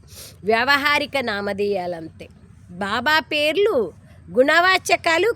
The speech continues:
కర్తవ్యవాచకాలు. స్మృతి చేస్తూ ఉంటారు, భజనలు చేస్తూ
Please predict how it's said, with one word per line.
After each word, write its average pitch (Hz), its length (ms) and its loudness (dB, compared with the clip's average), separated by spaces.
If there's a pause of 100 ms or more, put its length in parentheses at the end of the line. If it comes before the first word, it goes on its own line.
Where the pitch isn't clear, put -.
కర్తవ్యవాచకాలు. 226 1160 -4 (2500)
స్మృతి 349 360 4 (100)
చేస్తూ 359 360 -2
ఉంటారు, 415 560 0 (420)
భజనలు 370 640 4
చేస్తూ 415 280 0